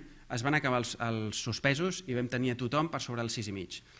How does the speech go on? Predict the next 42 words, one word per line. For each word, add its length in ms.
Les 180
tres 220
noies 240
que 80
tenien 240
sis 160
i 20
mig 240
eren 220
les 100
tres 240
noies 220
que 100
no 80
parlaven 320
ni 80
català 300
ni 80
castellà 320
al 80
principi 260
de 80
curs, 300
ehm, 640
i 100
tot 140
això 320
ho 100
hem 140
pogut 180
replicar 320
a 80
escala. 320
Ja 80
tenim 220
noranta 340
escoles 460
a 20
tot 160
l'Estat 480
que 140
estan 180